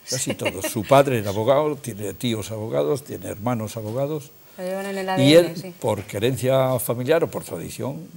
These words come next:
Speaker 1: pues se hizo bachiller en leyes, que se llamaba
Speaker 2: Sí,
Speaker 1: antes,
Speaker 2: sí,
Speaker 1: ¿no?
Speaker 2: sí, sí, sí,
Speaker 1: Y
Speaker 2: sí.
Speaker 1: después, eh, con, previo un examen, pues ya podían ejercer la, la abogacía.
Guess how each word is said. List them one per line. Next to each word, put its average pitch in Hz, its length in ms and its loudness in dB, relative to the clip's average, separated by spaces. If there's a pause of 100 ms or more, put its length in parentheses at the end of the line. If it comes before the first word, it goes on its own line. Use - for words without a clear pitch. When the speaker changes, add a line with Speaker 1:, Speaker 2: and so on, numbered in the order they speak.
(600)
Speaker 1:
pues 110 300 -4
se 98 140 -6
hizo 95 580 -8 (320)
bachiller 151 520 4
en 139 120 2
leyes, 143 340 2
que 113 100 -10
se 113 140 -6
llamaba 113 400 -6
Speaker 2:
Sí, 98 260 -16
Speaker 1:
antes, 180 220 0
Speaker 2:
sí, 185 140 0
Speaker 1:
¿no? 127 100 -2
Speaker 2:
sí, 247 120 -2
sí, 247 200 -2
sí, - 100 -8
Speaker 1:
Y 202 60 -4
Speaker 2:
sí. 147 140 -8
Speaker 1:
después, 110 340 -6
eh, 120 160 -2
con, 92 220 -12 (180)
previo 101 260 -6
un 101 120 -4
examen, 127 360 -2
pues 104 180 -8
ya 95 220 -6 (220)
podían 117 280 -2
ejercer 120 540 -2
la, 95 240 -4 (680)
la 92 160 -8
abogacía. 90 580 -8